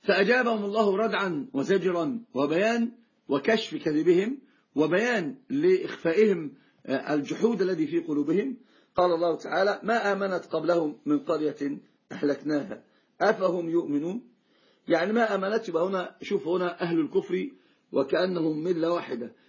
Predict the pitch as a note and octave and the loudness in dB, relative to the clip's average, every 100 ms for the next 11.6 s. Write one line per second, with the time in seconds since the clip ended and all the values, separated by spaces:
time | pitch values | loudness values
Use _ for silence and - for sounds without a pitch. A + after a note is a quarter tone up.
0 | _ C#3+ C#3 C#3+ F#3 F3 F3 E3 E3+ D#3+ | _ -2 0 0 0 2 0 0 -2 -2
1 | E3 G3 G3 F#3 - _ _ _ C3+ D3+ | -2 0 0 -2 -10 _ _ _ -6 0
2 | F3 A#3+ A#3+ G#3 G3 A#3+ - D3 D#3+ D#3 | 2 2 0 0 2 2 0 -4 -4 0
3 | E3+ E3 G#3 A3 C#4 D4 - _ _ _ | 0 0 0 0 -2 -4 -8 _ _ _
4 | _ D#3 F3 D#3+ G#3 A#3+ - - _ _ | _ 0 0 0 0 2 -2 -6 _ _
5 | _ _ - A2 - _ _ _ _ _ | _ _ -14 -14 -16 _ _ _ _ _
6 | _ _ _ _ _ _ - - F#3+ A3+ | _ _ _ _ _ _ -2 2 4 4
7 | B3 A#3 G3+ F3+ G#3 E3+ E3 E3 E3+ G3+ | 2 0 -2 0 0 0 -2 -2 0 2
8 | A3+ A3+ F#3+ E3+ F3 F3+ A#3 - D#3 D3+ | 2 0 -2 -2 -2 0 0 -2 -2 -2
9 | C#3 D3+ G#3+ G3 F3 E3+ F3 A3 A#3+ - | -4 2 2 2 -2 0 0 0 -2 -8
10 | _ _ - - - - _ - E3 G#3+ | _ _ -20 -20 -20 -20 _ -14 0 2
11 | C4 A3+ G#3+ G#3 A#3+ | 4 2 2 0 -2